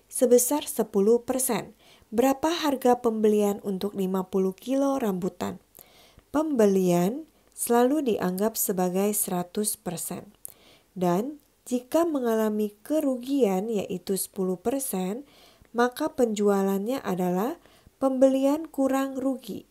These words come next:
yaitu sembilan puluh persen. Kita cari penjualannya terlebih dahulu,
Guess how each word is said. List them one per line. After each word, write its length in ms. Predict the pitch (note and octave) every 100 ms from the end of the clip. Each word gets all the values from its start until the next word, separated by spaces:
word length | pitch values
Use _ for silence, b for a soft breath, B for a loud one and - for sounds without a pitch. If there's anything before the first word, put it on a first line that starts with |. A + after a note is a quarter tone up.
| -
yaitu 560 | F3+ F#3 F3 - D4+
sembilan 720 | - C4 A#3+ B3 B3 B3 B3 G#3+
puluh 240 | G3 G3 -
persen. 400 | G3+ E3+ G3 - _ b b b b
Kita 240 | A#3+ A#3+ A#3
cari 320 | A#3+ B3 E4
penjualannya 800 | - B3 A3+ A3 G#3+ G#3+ A3 C4+
terlebih 480 | B3 G#3+ F#3 F#3+ F#3
dahulu, 560 | F#3 F#3 F3+ G#3 F4